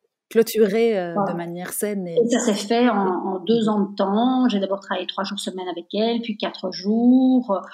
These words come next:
Speaker 2: euh, et puis même jamais cinq. Je pense que je suis restée à quatre jours. Et, euh, elle m'a engagée,
Speaker 1: Mhm.
Speaker 2: elle m'a appris mon métier. Donc, c'était une agence de presse, communication et presse. Euh, elle m'a appris mon métier. Euh,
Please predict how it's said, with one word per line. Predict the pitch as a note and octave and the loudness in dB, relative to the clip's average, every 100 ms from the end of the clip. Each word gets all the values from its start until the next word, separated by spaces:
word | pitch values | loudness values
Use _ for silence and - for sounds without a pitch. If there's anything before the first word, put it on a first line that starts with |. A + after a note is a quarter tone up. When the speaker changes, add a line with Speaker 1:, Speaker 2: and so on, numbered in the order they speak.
| - - - - | -18 -18 -16 -6
Speaker 2:
euh, | - - D#2 D#2+ - - | -2 0 0 0 0 0
et | - - | -2 0
puis | A3+ | 2
même | G#3+ G3+ | 4 4
jamais | G3 G3 F#3+ | 2 0 -2
cinq. | - E3+ G#3 | -4 -4 -4
Je | - | -8
pense | G#3 | -12
que | G#3+ | -12
je | - | -12
suis | F#3 | -14
restée | - - | -14 -16
à | |
quatre | - B3 | -16 -14
jours. | G#3+ B3+ - _ - - _ | -12 -12 -14 _ -20 -20 _
Et, | A3 A3+ A3 G#3+ | -2 0 0 0
euh, | G3+ G3 G3 G3 | 0 0 0 -2
elle | F#3+ | -2
m'a | F#3 | -4
engagée, | F3 E3+ - G3+ A3 A#3 A#3+ B3 A#3+ | -4 -6 -4 2 4 6 6 6 4
Speaker 1:
Mhm. | - | 2
Speaker 2:
elle | A#3 | 4
m'a | A#3 G3 | 4 4
appris | - A3 | 2 2
mon | G3+ | 4
métier. | G3 G3+ F3+ G3+ | 2 0 -4 -4
Donc, | A3 F#3+ - | -4 -6 -8
c'était | - G3+ | -12 -10
une | F3+ | -8
agence | F3+ F#3 E3+ | -8 -8 -8
de | E3+ | -10
presse, | - G3+ A3 - - | -8 -8 -8 -8 -10
communication | G3 F3 F3 - F3 | -10 -10 -10 -8 -8
et | E3+ | -10
presse. | - G#3+ - - _ - - - - G3+ | -12 -12 -12 -14 _ -20 -20 -20 -10 -4
Euh, | G3+ G3+ G3+ | -2 -2 -2
elle | G#3+ G#3 | 2 2
m'a | G3+ | 2
appris | G3+ G#3+ | 0 0
mon | G3 | 0
métier. | F#3+ - - F3+ G#3 C#4+ _ _ _ | -2 -6 -8 -8 -10 -14 _ _ _
Euh, | - | -6